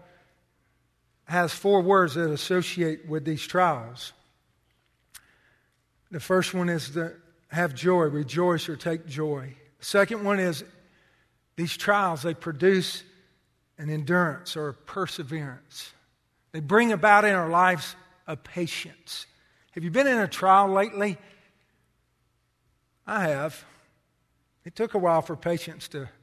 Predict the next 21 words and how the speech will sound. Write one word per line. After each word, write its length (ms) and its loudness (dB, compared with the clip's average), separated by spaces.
work 300 -4
in 120 -10
me. 220 -10
<laughs> 80 -20
But 120 -6
it 260 -12
builds 380 -2
in 140 -6
us 500 -12
a 100 -12
patience 800 -16
like 200 -6
nothing 400 -8
else 280 -14
can. 260 -14
And 80 -4
that 180 -4
patience 760 0
lends 440 2
to 100 -4
character. 720 0